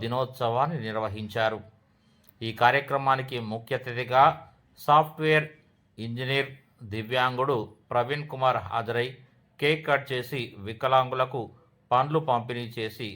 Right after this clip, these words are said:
వేడుకలను ప్రారంభించారు. పెద్దపల్లి జిల్లా సుల్తానాబాద్ మండలం సుద్దాల గ్రామానికి చెందిన విశ్రాంత ఉపాధ్యాయుడు అలాడి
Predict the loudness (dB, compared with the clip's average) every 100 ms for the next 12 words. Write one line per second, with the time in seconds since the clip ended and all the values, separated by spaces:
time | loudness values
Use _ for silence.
0 | -6 -2 -2 -2 -4 -4 -4 0 0 -2
1 | -6 -10 -2 -2 -2 -8 -18 _ _ _
2 | _ _ _ _ _ _ _ _ _ _
3 | _ _ _ _ 2 4 4 4 4 2
4 | 6 6 6 2 6 6 6 6 4 4
5 | 4 6 6 4 -2 -20 _ -8 -2 6
6 | 8 10 8 8 8 6 2 -2 -6 -4
7 | 0 4 4 4 -2 -8 -8 0 2 2
8 | 2 -2 -2 2 6 6 4 0 0 0
9 | -2 -4 -10 -18 _ 0 6 8 6